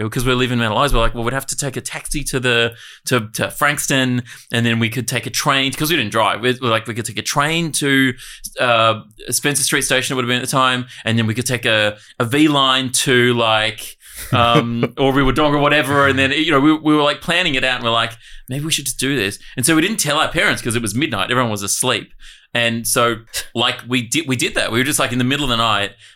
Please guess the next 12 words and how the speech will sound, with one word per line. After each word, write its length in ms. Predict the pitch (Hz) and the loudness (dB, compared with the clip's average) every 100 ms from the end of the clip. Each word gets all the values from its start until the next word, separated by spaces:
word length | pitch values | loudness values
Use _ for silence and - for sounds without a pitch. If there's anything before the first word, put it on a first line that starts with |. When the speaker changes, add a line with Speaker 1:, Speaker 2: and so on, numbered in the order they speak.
| - | -4
Speaker 1:
Um, 360 | 107 104 104 | 0 0 -2
Speaker 2:
You 200 | 107 160 | 0 2
left 240 | 151 165 - | 2 0 0
there 220 | 139 135 | 2 2
and 100 | 113 | 2
then? 360 | 113 185 240 - _ _ - | 2 0 -4 -8 _ _ -4
Speaker 1:
Yeah, 240 | 127 247 | -2 0
pretty 180 | 226 190 | -2 0
much. 420 | 131 170 117 - | 2 2 -2 -2
Yeah. 240 | 123 185 - | 0 2 2
Like, 160 | 113 131 | 0 2
I, 180 | 147 | 0